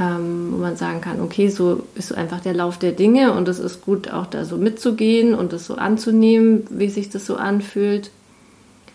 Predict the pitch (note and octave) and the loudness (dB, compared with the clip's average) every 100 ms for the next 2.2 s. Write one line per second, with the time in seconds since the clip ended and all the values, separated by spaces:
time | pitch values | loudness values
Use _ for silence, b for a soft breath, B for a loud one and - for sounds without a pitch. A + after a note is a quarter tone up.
0 | b b b - G3 F#3+ F#3 F3 F3 F3 | b b b -2 2 4 2 0 -4 -6
1 | - E3+ - F#3 D#3+ F3+ - - - E3+ | -4 -4 0 0 0 -6 -16 -12 -4 -4
2 | D#3+ - | -4 -12